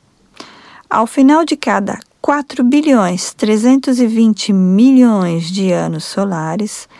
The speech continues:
quando Brahma, o senhor de um universo particular, dorme,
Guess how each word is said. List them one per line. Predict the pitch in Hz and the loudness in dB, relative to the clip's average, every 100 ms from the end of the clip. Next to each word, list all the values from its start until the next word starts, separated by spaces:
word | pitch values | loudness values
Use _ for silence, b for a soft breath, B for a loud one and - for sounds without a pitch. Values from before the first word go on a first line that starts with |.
| B B - | B B -6
quando | 208 208 220 | -2 0 0
Brahma, | 214 220 233 214 160 - - _ | 0 0 2 2 0 -6 -12 _
o | 165 | -10
senhor | 180 - 208 220 240 220 170 | -8 -4 0 2 2 2 -2
de | 165 175 175 | -4 -4 -2
um | 190 | 0
universo | 233 233 185 160 160 - | 2 2 0 -2 -4 -8
particular, | 165 165 190 196 - 202 180 160 185 | -8 -8 -8 -12 -8 -4 -4 -6 -8
dorme, | 185 156 147 151 175 233 | -8 -8 -8 -6 -4 -4